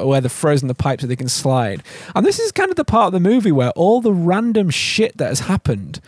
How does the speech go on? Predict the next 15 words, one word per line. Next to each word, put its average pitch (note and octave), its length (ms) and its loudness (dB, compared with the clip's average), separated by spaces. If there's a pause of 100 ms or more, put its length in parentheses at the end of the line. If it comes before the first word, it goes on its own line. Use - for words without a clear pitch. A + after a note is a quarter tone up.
(340)
starts F#3+ 480 0
tying F#3+ 420 2
together F3+ 520 2
into, E3 240 0
like, B2+ 220 0
one D3 320 0
cohesive D3+ 800 0
thing. F#3 520 -4 (680)
Like, F3 200 -2
all A3+ 220 4
the B3+ 100 2
weird G3+ 400 2
little F#3 260 2
scenes F#3+ 540 0
start D3 440 0